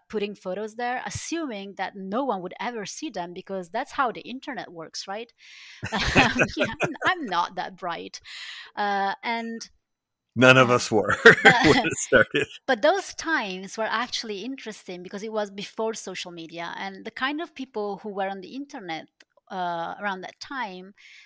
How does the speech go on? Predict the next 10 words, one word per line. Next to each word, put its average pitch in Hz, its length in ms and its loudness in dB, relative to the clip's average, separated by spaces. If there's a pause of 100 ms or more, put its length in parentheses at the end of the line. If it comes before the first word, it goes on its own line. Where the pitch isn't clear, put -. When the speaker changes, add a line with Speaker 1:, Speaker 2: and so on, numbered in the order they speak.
Speaker 1:
had 269 240 0
this 330 200 -6
mentality 220 960 -10
of, 190 200 -4
like, 175 520 -8 (920)
putting 262 460 -2
their 190 380 0
knowledge, 190 960 -6
uh, 175 500 -4 (120)
at - 160 -8